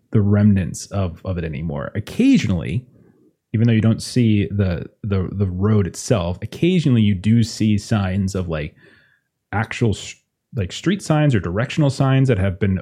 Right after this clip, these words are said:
overrun by, like, carpets and growths and here and there.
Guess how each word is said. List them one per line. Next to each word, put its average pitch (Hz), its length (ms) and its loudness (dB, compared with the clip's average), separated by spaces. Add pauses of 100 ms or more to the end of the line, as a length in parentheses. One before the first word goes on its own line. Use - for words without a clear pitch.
overrun 107 580 4
by, 98 100 2
like, 92 300 -4
carpets - 600 -2
and 95 260 2 (320)
growths 104 520 0
and 101 220 2
here 120 200 2
and 95 160 2
there. 104 340 2